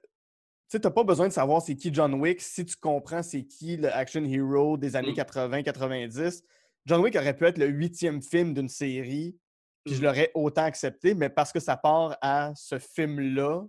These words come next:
Speaker 1: puis que je comprends tous les codes qui essayent de m'amener, je fais, « Oui, oui, j'embarque dans le premier », mais qui est en fait juste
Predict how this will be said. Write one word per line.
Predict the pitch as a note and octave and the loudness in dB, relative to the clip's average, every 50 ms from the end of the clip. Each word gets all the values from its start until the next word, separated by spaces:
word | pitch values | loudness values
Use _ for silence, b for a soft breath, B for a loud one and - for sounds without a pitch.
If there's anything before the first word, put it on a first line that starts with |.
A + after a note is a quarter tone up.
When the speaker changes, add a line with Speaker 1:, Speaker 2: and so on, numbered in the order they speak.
| - | -12
Speaker 1:
puis | _ - | _ -8
que | D3+ B2+ | -8 -6
je | - | -4
comprends | - C3+ C3 - D3 D3 | -2 -4 -2 -2 -4 -4
tous | D3 - E3+ - | -4 -6 -8 -6
les | D3 C3+ B2+ A2+ | -6 -8 -8 -6
codes | - - D3 D3+ D3+ D3 C#3+ C#3+ | -2 0 0 0 0 0 -4 -6
qui | C3+ - | -4 -4
essayent | C3 A#2+ - D3 C#3+ | -4 -2 -2 -2 -2
de | D3 | -2
m'amener, | C3+ B2+ B2 B2 B2 C3 C#3+ D#3 F3 G3 _ _ _ _ _ _ _ _ _ | -2 -4 -4 -6 -6 -6 -6 -6 -6 -8 _ _ _ _ _ _ _ _ _
je | - - | -10 -4
fais, « | - D#3+ D#3 | -2 0 0
Oui, | C#3+ B2+ C#3+ F3 F3+ E3+ F3 | 2 2 4 6 6 8 6
oui, | E3+ | 6
j'embarque | D3+ C#3+ C3 B2+ C3+ C#3 C#3+ C#3+ - - - - | 4 4 2 2 2 2 0 -2 -6 -20 -10 -4
dans | B2 C3 C3 C3 | -2 0 0 0
le | C3 C3 C3 C3 C3+ C3+ _ _ _ _ - | 0 0 -2 -2 -4 -6 _ _ _ _ -12
premier », | - - D3 C#3 C3 C3 C3+ D3+ D#3+ | -6 -2 -2 -2 0 0 -2 -2 -2
mais | D3 A#2+ | -2 -6
qui | - - | -8 -8
est | B2+ - | -8 -6
en | A#2+ A2+ A2+ | -6 -8 -6
fait | A#2 C3+ A#2+ | -8 -10 -10
juste | A2+ A#2+ C3+ B2+ - - _ | -8 -10 -10 -10 -10 -14 _